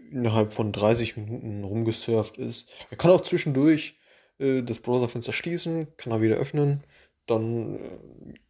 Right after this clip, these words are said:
ist das immer noch, äh, immer noch für mich ein, äh, Visit. So, oder man kann sagen, okay, pff, wenn er fünfundvierzig Minuten lang, äh,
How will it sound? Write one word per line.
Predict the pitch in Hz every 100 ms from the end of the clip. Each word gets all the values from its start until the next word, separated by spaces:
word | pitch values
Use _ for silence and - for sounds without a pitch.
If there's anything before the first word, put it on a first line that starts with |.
| -
ist | -
das | 127 117
immer | 131 120
noch, | 110 104 - -
äh, | 127 110 107 110 _ _ _ _ _ _ _ _ _ _ _ _ _ _ _ _ -
immer | 151 131
noch | 113
für | - 113
mich | 110 113 - -
ein, | 104 101 101 101 101
äh, | 101 98
Visit. | 98 101 - _ _ _ _ _ _ _ _ _ _ _ _ _ _ _ _ _ -
So, | 110 101 -
oder | - 113 110
man | 110
kann | 120 113
sagen, | 110 110
okay, | 107 - - -
pff, | - - - -
wenn | 117
er | 110
fünfundvierzig | - 123 143 131 139
Minuten | 151 175 107
lang, | 101 104 _ 180
äh, | 101